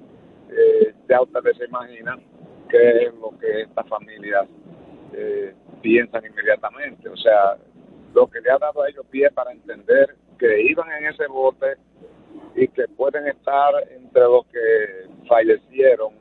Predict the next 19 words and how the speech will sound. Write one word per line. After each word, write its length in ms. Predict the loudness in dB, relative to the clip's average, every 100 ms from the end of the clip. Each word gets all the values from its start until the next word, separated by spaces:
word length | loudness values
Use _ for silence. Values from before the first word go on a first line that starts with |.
| _ -20 -20 -14 -2
es 180 | -2
que 160 | 0 0
desde 220 | 0 0
el 80 | -6
veintidós 720 | -6 -8 -10 0 2 2 -4 _
no 180 | -2 -2
han 100 | -2
tenido 340 | -6 -10 -8 -8
contacto 640 | -8 -10 -6 -6 -8 -16
más 260 | -12 -16 -14
nunca, 460 | -12 -12 -10 -14 -14 -20 -20 -4
cosa 300 | 2 2 0
que 120 | -8
lo 100 | -6
habían 220 | -4 -4 -8
mantenido 480 | -10 -10 -10 -14
de 100 | -10 -6
manera 320 | -4 -4 -8
regular 520 | -8 -4 -2 0 -2